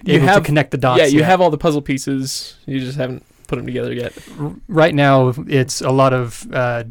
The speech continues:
Speaker 2: dots. That's what it is, is, and it's learning to connect the dots. And the, the community out here that loves the Cosmere has done a great job of providing us with,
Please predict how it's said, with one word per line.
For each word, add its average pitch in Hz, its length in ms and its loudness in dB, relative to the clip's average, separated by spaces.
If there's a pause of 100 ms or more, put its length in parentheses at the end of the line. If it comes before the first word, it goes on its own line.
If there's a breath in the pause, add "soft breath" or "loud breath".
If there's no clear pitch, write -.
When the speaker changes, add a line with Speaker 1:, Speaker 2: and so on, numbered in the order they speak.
Speaker 2:
dots. 113 400 -6
That's - 200 -8
what 131 120 -2
it 123 100 -6
is, 123 140 -6
is, 123 160 -8
and 135 240 -6
it's 131 140 -8
learning 143 280 0
to 135 60 -6
connect 131 280 -4
the 143 60 -6
dots. 127 260 -4
And 131 120 -4
the, 127 260 -2
the 139 120 -2
community 180 480 -2
out 151 160 -2
here 147 320 -2
that 131 160 -8
loves 131 220 -4
the 139 100 -4
Cosmere 135 400 -2
has 127 140 -4
done 135 120 -2
a 131 60 -2
great 139 240 0
job 131 180 -2
of 123 140 -8
providing 127 420 -4
us 127 200 -8
with, 127 260 -6